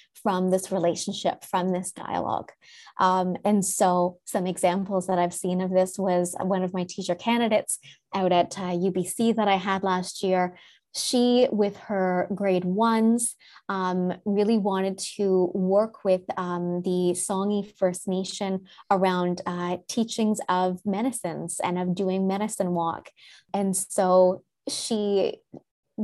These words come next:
slowly began to build relationship as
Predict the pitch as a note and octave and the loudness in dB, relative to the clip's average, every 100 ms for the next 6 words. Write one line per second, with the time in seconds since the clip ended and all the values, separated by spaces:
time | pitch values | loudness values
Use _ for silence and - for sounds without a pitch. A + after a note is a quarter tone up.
0 | G#3 G3 C4 - - B3 A#3+ B3 G#3 G#3+ | -2 -4 -8 -12 4 6 8 6 4 2
1 | G3+ F#3+ F#3+ G3 G#3+ G#3 G#3 F#3+ F#3+ E3+ | 2 0 -2 -2 0 2 0 0 0 0
2 | F#3 A3 C4+ C4 - F#3 F#3 F#3 | -2 0 0 -2 -2 2 2 0